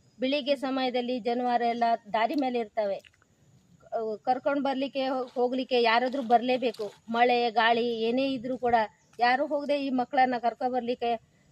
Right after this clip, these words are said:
ಇದಾಗ್ತಾ ಇಲ್ಲ. ಹಾಗಾಗಿ ಈ ಶಾಲೆ ಮಕ್ಕಳು ಶಾಲೆ ಹೋಗದೇನೂ ಕೂಡ ಈ ಶಾಲೆನೂ ನಡೀತಾ ಇಲ್ಲ.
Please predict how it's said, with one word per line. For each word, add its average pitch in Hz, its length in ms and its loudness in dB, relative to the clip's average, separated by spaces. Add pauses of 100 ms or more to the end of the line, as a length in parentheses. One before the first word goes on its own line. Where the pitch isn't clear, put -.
ಇದಾಗ್ತಾ 240 540 0
ಇಲ್ಲ. 220 200 0
ಹಾಗಾಗಿ 240 500 -2 (420)
ಈ 214 60 -8
ಶಾಲೆ 254 340 4
ಮಕ್ಕಳು 302 300 0
ಶಾಲೆ - 280 2
ಹೋಗದೇನೂ 285 480 0
ಕೂಡ 269 200 -6 (480)
ಈ 247 140 -6
ಶಾಲೆನೂ 254 460 2
ನಡೀತಾ 247 360 2
ಇಲ್ಲ. 220 180 2